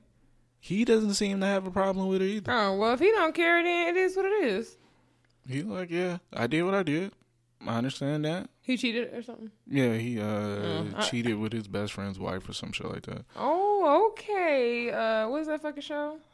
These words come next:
Speaker 1: And his best friend happened to be, like, a C I A agent or something like that. Some shit
Speaker 2: Oh,
Speaker 1: like that.
Speaker 2: wow. A Million Little Things. Okay.
Speaker 1: Yeah, so
Speaker 2: Getting you a million little things, huh?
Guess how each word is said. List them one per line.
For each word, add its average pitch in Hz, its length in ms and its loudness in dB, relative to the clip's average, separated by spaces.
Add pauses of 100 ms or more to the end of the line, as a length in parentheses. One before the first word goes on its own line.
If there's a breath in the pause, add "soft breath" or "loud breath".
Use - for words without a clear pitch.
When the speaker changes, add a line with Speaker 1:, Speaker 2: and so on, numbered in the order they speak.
(140)
Speaker 1:
And 117 100 0
his 110 140 0
best 110 280 0
friend 104 460 -4
happened 98 320 -4
to 92 80 -10
be, 98 180 -6
like, 92 340 -4
a 60 520 -8 (680)
C - 280 -8
I 92 140 -4
A 90 360 -8 (460)
agent 95 340 -8
or - 40 -12
something 85 260 -10
like 82 80 -12
that. - 240 -12 (140)
Some 202 200 -4
shit 240 80 0
Speaker 2:
Oh, 269 220 0
Speaker 1:
like - 80 0
that. 220 60 -4
Speaker 2:
wow. 226 400 -6
A 208 80 0
Million 240 260 4
Little 233 160 0
Things. 214 320 -2
Okay. 311 360 -6 (140)
Speaker 1:
Yeah, 104 240 -8 (180)
so - 360 -4
Speaker 2:
Getting 226 140 -6
you 226 100 -6
a 226 40 -6
million 226 240 -6
little 220 140 -10
things, 220 300 -10
huh? 226 240 -14